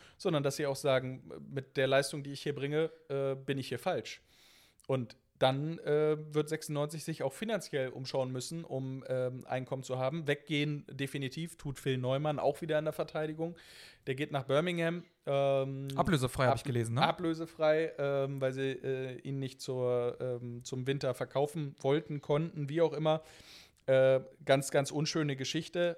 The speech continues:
Speaker 1: Ähm, aber auch, äh, zwei, äh, absolute Top-Talente und, äh, größtenteils,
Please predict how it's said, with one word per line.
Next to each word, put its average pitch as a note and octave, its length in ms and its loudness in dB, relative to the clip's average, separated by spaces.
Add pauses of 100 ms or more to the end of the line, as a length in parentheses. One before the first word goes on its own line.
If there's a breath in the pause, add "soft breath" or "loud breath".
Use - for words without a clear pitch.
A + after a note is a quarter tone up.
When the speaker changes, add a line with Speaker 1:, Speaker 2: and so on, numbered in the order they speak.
(120)
Speaker 1:
Ähm, C3+ 580 2 (260 loud breath)
aber E3 260 8
auch, F3 240 4 (240)
äh, D#3 100 -6
zwei, D3+ 300 4
äh, C3+ 560 2
absolute D3+ 500 0
Top-Talente D3+ 640 -2
und, C3+ 340 -6
äh, C#3 80 -4
größtenteils, C3+ 720 -4